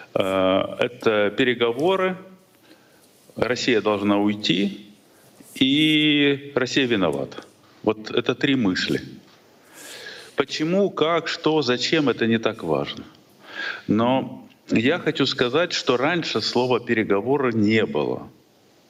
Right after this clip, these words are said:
Я думаю, вы со мной согласитесь. Слово "переговоры" возникло, как бы оно повисло в воздухе, оно не называлось, после, э, неудачного для Украины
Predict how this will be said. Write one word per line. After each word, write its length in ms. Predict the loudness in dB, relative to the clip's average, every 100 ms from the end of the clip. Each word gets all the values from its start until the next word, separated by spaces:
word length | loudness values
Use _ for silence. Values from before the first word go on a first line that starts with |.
| _ _ _ -2
Я 100 | 0
думаю, 260 | 0 2
вы 80 | 2
со 140 | 0
мной 160 | 0 0
согласитесь. 840 | 0 0 0 0 -4 -4 -6 -8 -12 -12 -6 -6 -8 -2
Слово 280 | -2 0
"переговоры" 960 | 0 0 0 0 0 0 2 0 -2 -8 -20 -20 -20 -20 -2
возникло, 1080 | 0 0 -2 0 0 2 2 2 2 0 -8 -20 -20 _ -4
как 240 | -2 -2
бы 100 | -2 0
оно 240 | 0 0
повисло 560 | 0 -2 -2 0 0 0
в 100 | 0
воздухе, 640 | 0 0 -2 -4 0 2
оно 180 | 2 2
не 120 | 2
называлось, 720 | 2 2 2 2 2 2 0
после, 560 | -2 0 0 0 0 -2 -12 -20 -20 -20 -20 -12 -4
э, 600 | -2 0 0 0 0 0 0
неудачного 720 | 2 2 0 -2 -2 0 2
для 160 | 2
Украины 760 | 0 0 0 2 2 2 2 0